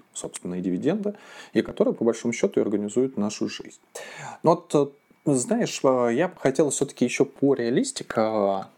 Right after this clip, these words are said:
по букве замечательный R тоже проговорить, потому что вот вопросы реалистичности — это всегда такая же,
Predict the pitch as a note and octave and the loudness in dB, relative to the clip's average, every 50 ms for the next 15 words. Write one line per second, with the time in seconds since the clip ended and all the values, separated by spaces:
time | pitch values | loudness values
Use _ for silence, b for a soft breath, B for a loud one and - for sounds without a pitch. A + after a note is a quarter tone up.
0 | - - - - _ _ - - - - - - - - G2 G2+ G2+ G#2+ A2+ B2+ | -20 -20 -20 -20 _ _ -20 -20 -20 -20 -20 -16 -6 -4 -4 -2 2 2 2 2
1 | A#2+ - A2+ G#2 G2+ G2+ G#2 G#2 G2+ - A#2 G#2+ - A2+ A2 - - D3 E3+ F#3+ | 2 0 0 -2 0 0 -2 -2 -2 -2 -2 -2 -2 -2 -2 -2 0 0 0 0
2 | G3+ - - _ _ D#3 D#3 C#3 - - - G#2 F2+ G#2 F#2+ F#2+ - - - - | -2 -6 -12 _ _ 0 2 2 0 -2 -6 -6 -6 -2 -4 -4 -4 -6 -10 -12
3 | _ - F#2+ - A3 A3+ - - B2 A#2 - - C3 - - - - - - E3 | _ -4 0 0 0 0 0 -2 -4 -2 0 -2 -4 -2 -4 -8 -4 0 0 0
4 | D#3+ - - B2+ A#2+ A#2+ C3 D3 E3+ - - - C#4+ C#4+ - F#3+ D#3+ - - - | 0 0 0 0 2 2 2 0 0 0 0 -2 -2 0 0 0 0 0 -2 -2
5 | - A2+ G#2+ B B B B B B B B B B - G#3 G#3 - - - C#3+ | -4 -4 -4 B B B B B B B B B B 4 4 4 2 0 0 2
6 | B2+ B2+ D3+ D#3+ C#3+ - B2+ A#2 - C#3 C3 B2+ A#2+ A#2+ A#2 A#2+ A2+ A2 G#2+ G#2+ | 2 4 2 2 2 0 -2 0 2 2 2 2 0 0 0 2 2 2 2 2
7 | G#2+ G#2+ G#2 G#2 A2 A2 | 2 2 2 2 0 0